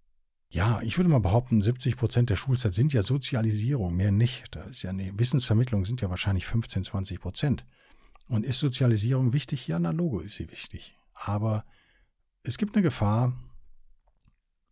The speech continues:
dass wir uns vielleicht zu leicht, zu schnell auf gesellschaftliche, in Anführungsstrichen, Wahrheiten einlassen. Und das Problem ist,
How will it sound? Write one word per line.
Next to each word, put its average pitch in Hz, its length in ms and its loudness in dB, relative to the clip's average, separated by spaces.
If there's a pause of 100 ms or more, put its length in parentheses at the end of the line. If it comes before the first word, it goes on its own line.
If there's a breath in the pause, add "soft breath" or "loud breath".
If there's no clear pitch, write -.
dass - 220 -2
wir 120 220 2 (140)
uns 117 180 -2
vielleicht 104 520 -2
zu 175 200 0
leicht, 110 420 0
zu - 180 -6
schnell 104 460 -2
auf 101 220 -8
gesellschaftliche, 101 720 -2
in 131 420 -4
Anführungsstrichen, 101 680 0
Wahrheiten 92 340 0
einlassen. 160 480 0
Und 127 60 2
das 107 120 -2
Problem 123 360 2
ist, 123 180 4